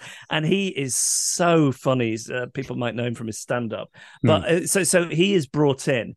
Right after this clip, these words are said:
Speaker 1: He is this huge, uh, star of stand-up comedy. I don't know if maybe,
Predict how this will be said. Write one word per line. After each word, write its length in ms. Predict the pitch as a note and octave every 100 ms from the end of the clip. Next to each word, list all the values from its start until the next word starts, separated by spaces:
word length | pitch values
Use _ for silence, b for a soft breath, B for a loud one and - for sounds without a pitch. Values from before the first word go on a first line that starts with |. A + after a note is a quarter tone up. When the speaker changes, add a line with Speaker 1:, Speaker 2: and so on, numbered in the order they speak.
| B B
Speaker 1:
He 180 | E3+ F3
is 100 | D3+
this 260 | D3 - -
huge, 800 | E3+ F3+ F3 D#3+ C#3 A2+ - - _ b b -
uh, 340 | B2 B2 B2+
star 640 | - - - - D3+ C#3 B2+
of 100 | A2+
stand-up 380 | - B2 A#2+ -
comedy. 420 | C#3 B2+ A2+ A#2
I 60 |
don't 240 | D3 - -
know 120 | G#3+
if 140 | D3 - -
maybe, 1040 | - D3+ C3+ D3 D#3+ E3 F3 D#3+ D#3+ D#3